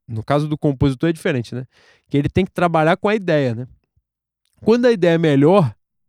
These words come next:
é mais sólida, mais bem construída, a criatividade, né, né,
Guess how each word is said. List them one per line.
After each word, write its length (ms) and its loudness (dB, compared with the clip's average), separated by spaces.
é 140 -4
mais 260 0
sólida, 560 -2
mais 240 0
bem 200 -2
construída, 760 0
a 120 -2
criatividade, 720 -2
né, 240 -2
né, 760 -4